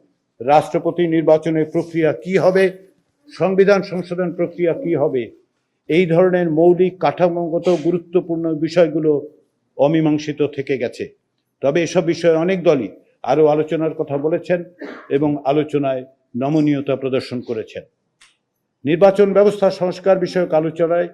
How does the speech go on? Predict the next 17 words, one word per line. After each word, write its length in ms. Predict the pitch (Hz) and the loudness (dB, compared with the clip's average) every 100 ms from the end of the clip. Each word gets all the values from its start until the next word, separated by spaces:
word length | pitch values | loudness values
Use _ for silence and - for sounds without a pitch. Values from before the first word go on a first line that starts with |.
| _ _ _ _ _ _ _ | _ _ _ _ _ _ _
ঐক-, 260 | 156 165 - - _ _ _ _ _ _ _ _ _ _ _ - | 0 0 -8 -20 _ _ _ _ _ _ _ _ _ _ _ -6
ঐক্যমতের 560 | 151 - 170 - 175 170 | -4 0 2 2 2 0
উপর 200 | 147 156 | 0 0
নির্ভরশীল, 600 | 151 139 135 - 117 - - _ _ _ - | 0 0 -2 -4 -8 -10 -16 _ _ _ -12
কিন্তু 160 | 120 143 | -4 0
অনেক 280 | 170 175 151 | 2 0 -2
বিষয়ে 340 | 151 170 160 | -2 2 4
নীতিগত 420 | 151 151 156 156 | 2 -2 -4 0
ঐক্যমত্য 520 | 156 156 160 156 151 | 0 0 -2 -4 -4
বা 140 | 147 135 | 0 0
আংশিক 340 | 147 - 170 | 0 -4 -4
ঐক্যমত্য 420 | 156 - 151 139 | -6 -4 -6 -4
হয়েছে, 420 | 139 143 - 143 131 - _ _ | -4 -4 -4 -4 -6 -10 _ _
যার 180 | 139 147 | 0 2
মধ্যে 240 | 160 135 156 | 0 -2 -2
উল্লেখযোগ্য 600 | 160 180 196 147 147 131 | 0 4 2 2 -2 -2
হচ্ছে 560 | 113 - 139 156 - | -4 -6 -4 -4 -6